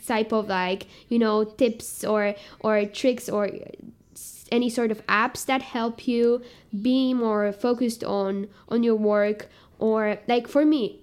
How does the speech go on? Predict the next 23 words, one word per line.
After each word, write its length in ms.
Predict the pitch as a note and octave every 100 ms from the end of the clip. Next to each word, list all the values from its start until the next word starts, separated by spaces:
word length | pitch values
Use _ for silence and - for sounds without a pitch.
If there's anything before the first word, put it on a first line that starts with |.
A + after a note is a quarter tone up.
| _
when 540 | A3+ A#3 A#3+ A#3 A3+ -
I 160 | G#3 A3
do 580 | G#3 A#3+ A#3+ A#3+ A#3+ A#3 _ _ _
have 320 | - B3+ A#3+ -
to 340 | A#3 G#3+ G#3 -
get 320 | A3+ A3 -
done 420 | G3+ F#3 F#3+ G3+ - _ -
with 200 | A3 G#3+
something, 360 | G#3+ G#3+ B3+
then 100 | A#3
I 120 | A3+
just 380 | A3+ A3+ A3+ -
take 220 | B3 A#3
my 160 | A#3 G#3
phone 300 | G#3 A#3+ A#3+
and 120 | G#3+
I 200 | G3+ G3 - -
put 160 | B3+
it 160 | A3+ G#3+
in 100 | F3+
the 80 | E3+
next 260 | E3 -
room, 480 | A3 A#3 A3+ A3+ A3+